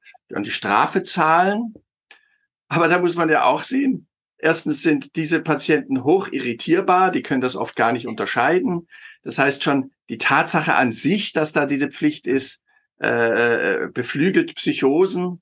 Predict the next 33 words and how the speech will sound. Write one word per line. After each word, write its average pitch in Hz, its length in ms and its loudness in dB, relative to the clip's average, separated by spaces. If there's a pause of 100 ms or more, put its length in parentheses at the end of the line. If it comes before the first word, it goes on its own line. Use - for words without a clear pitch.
(800)
Und 151 240 2
dann, 156 460 0 (460)
ähm, 135 800 2 (840)
äh, - 260 -10 (240)
ist 135 240 -2
auch 147 100 2
so, 156 160 0
dass 147 200 2
sie 135 120 -6
zum, 135 300 0 (160)
gerade 135 320 2
diese 208 440 2
Klientel 117 600 0
gehört 139 240 0
zur - 200 0
alleruntersten 202 880 0
Einkommensschicht. 113 800 -2
Die 131 80 0
leben 151 220 0
von 156 180 -2
Transferleistungen, 123 1040 0
die 127 120 2
haben 147 180 0 (320)
irgendwo 170 360 2
ein 151 80 2
kleines 160 380 0
Zimmerchen, 190 320 0
die 151 40 4
haben 151 80 2
überhaupt 165 220 2
keine 160 200 0
finanziellen 147 520 -2
Reserven. 131 760 0